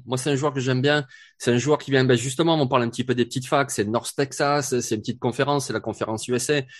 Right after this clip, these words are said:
Mais j'aime bien ce joueur, John Noville, parce que, ben, c'est un senior, c'est quelqu'un qui a vraiment un super caractère.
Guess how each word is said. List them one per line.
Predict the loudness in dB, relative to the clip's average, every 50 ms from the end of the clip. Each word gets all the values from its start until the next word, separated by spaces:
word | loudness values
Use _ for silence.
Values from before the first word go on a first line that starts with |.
| -20 -20 -16 -10 -6
Mais | -4
j'aime | 0 0 2 4
bien | 2 2
ce | 2 0
joueur, | 0 0 0 0 0 0
John | 0 0 0 2
Noville, | 0 0 0 0 -2 -2 -2 -4
parce | -4 -6 -2
que, | -2 0 0 0
ben, | 0 0 -2
c'est | 0 0 -2
un | -2
senior, | 0 2 0 2 2 4 2 4 2 2
c'est | 0 -2 -4
quelqu'un | -4 -4 -2 -2 -4
qui | -2 -2 -2
a | -2
vraiment | -2 -2 -2 -2 -2
un | -2 -2
super | -2 -2 -2 0 0 -2 -2 -2
caractère. | -6 -8 -8 -8 -8 _ 0 2 2 2 2 2 0 -2